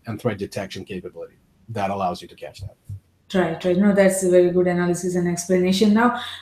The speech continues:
Speaker 2: uh, as malware is being increasingly aimed at mobile devices such as smartphones, they in-, as they increase in popularity, it is said that one in every fourteen downloads from the internet may now contain malware code.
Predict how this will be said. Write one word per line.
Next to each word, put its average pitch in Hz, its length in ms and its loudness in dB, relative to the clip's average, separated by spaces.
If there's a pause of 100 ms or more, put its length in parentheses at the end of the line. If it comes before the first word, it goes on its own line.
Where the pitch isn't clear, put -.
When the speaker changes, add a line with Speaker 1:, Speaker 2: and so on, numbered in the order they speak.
(100)
Speaker 2:
uh, 202 320 4
as 247 220 8
malware 277 500 10
is 349 160 10
being 302 280 8
increasingly 277 720 4
aimed 233 340 2
at 214 340 2
mobile 208 400 6
devices 208 640 4
such 196 180 0
as 208 180 0
smartphones, 196 720 0 (420)
they 220 220 8
in-, 233 320 0
as 220 200 4
they 247 80 -4
increase 240 300 0
in 240 120 4
popularity, 214 720 6
it 220 100 0
is 240 160 2
said 254 300 8
that 240 300 6 (340)
one 247 280 6
in 403 140 6
every 262 320 8
fourteen 269 500 4
downloads 233 560 6
from 233 220 0
the 240 180 2
internet 208 540 2
may 220 140 6
now 220 200 4
contain 226 460 2
malware 202 420 2
code. 220 380 -2